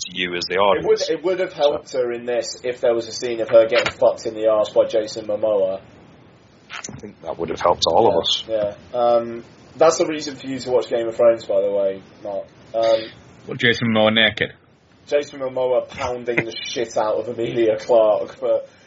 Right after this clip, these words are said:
Speaker 2: a lot of her scenes in the first season, if I remember correctly.
Speaker 1: Mm.
Speaker 2: Uh,
Speaker 1: and, and in the future, we'll come to know it as Aquaman banging Sarah
Speaker 2: Yeah,
Speaker 1: Connor.
Speaker 2: yeah, pretty much.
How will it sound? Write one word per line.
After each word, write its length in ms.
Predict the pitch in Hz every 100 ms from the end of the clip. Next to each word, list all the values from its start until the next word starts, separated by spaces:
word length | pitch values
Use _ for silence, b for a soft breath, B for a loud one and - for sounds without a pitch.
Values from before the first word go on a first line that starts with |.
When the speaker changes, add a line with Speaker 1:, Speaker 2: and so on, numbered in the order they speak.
| b b - -
Speaker 2:
a 100 | 165
lot 420 | 185 190 247 214
of 100 | 147
her 240 | 170 175 180
scenes 500 | - 185 165 135 120
in 100 | 123
the 80 |
first 440 | 120 131 123 123 -
season, 480 | - 135 127 127 123
if 160 | -
I 80 | 143
remember 640 | 127 147 - 143 - - -
correctly. 800 | 175 135 127 123 123 117 107 107 - _ - - - - _ _ _ _ 104
Speaker 1:
Mm. 220 | 104 101
Speaker 2:
Uh, 260 | - - - - -
Speaker 1:
and, 140 | 110 101
and 300 | 120 117 120
in 60 | 120
the 60 |
future, 340 | - 147 139 143
we'll 160 | 139
come 200 | 135 135 123
to 120 | 120
know 160 | 113 110
it 120 | 95
as 160 | 101
Aquaman 720 | 104 113 - 123 117 117 107
banging 420 | 95 101 101 101 95
Sarah 360 | - 98 110
Speaker 2:
Yeah, 60 | 117
Speaker 1:
Connor. 260 | 87 82 -
Speaker 2:
yeah, 220 | 127 113 -
pretty 340 | 175 - 180
much. 340 | - 170 -